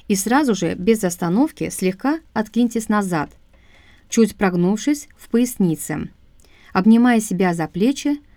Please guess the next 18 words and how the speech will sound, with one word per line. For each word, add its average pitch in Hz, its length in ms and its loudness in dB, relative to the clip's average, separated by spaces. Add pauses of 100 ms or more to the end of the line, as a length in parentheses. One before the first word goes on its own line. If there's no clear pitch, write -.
(160)
тоже 233 340 2
вдох. 160 480 -4 (640)
Выдох 294 420 2 (480)
уходит 214 440 2
пассивно 180 640 -2 (300)
между 208 280 4
двумя 185 460 0 (180)
вдохами-движениями. 185 1300 -2 (680)
Итак, 190 540 -2 (500)
поклон 254 460 4 (340)
к - 140 -18
полу, 190 560 2 (360)
руки 254 360 2
к - 40 -18
коленям, 196 720 0
вдох. 175 600 -2 (560)
Затем 220 440 2
легкий 220 460 2